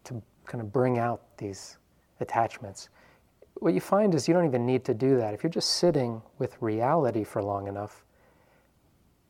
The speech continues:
you know, we cling to this, we cling to that. Because things are impermanent, reality works on your preferences plenty, right? We just start to let go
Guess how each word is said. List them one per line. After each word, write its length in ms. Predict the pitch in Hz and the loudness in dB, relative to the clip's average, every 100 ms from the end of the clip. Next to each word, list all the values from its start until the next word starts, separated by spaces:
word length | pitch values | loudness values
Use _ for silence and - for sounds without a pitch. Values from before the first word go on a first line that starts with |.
| _ _ _ | _ _ _
you 80 | 202 | -2
know, 120 | 220 | 2
we 120 | 143 123 | 2 2
cling 320 | - 127 127 | 2 2 4
to 100 | 127 | 6
this, 280 | 135 131 - | 6 4 2
we 80 | |
cling 220 | 123 127 123 | 0 0 2
to 100 | 120 | 4
that. 180 | 123 | 4
Because 320 | 123 123 147 - | 2 4 4 6
things 240 | 143 131 | 4 6
are 60 | 135 | 4
impermanent, 580 | 123 - 151 139 120 | 2 2 4 2 0
reality 600 | 139 139 170 165 127 120 110 - - _ _ _ _ _ _ _ _ _ | 4 6 8 8 8 4 2 -14 -20 _ _ _ _ _ _ _ _ _
works 360 | 143 139 - 135 | 6 6 6 0
on 140 | 117 | 2
your 120 | 110 | 0
preferences 680 | - 117 107 107 98 - 101 | 0 -2 0 -8 -6 -8 -8
plenty, 500 | - 110 101 104 95 _ _ _ _ _ _ _ _ _ _ _ _ _ | -4 -4 -4 -10 -10 _ _ _ _ _ _ _ _ _ _ _ _ _
right? 220 | - 110 156 - _ _ _ _ _ _ _ _ _ _ _ _ _ _ _ _ _ _ _ _ _ _ | -6 -4 -6 -16 _ _ _ _ _ _ _ _ _ _ _ _ _ _ _ _ _ _ _ _ _ _
We 160 | 131 117 | 0 0
just 200 | 104 - | -2 -4
start 260 | - 104 | -2 -2
to 100 | - | -2
let 220 | 104 95 | -6 -6
go 380 | - 101 98 95 | -4 -4 -4 -8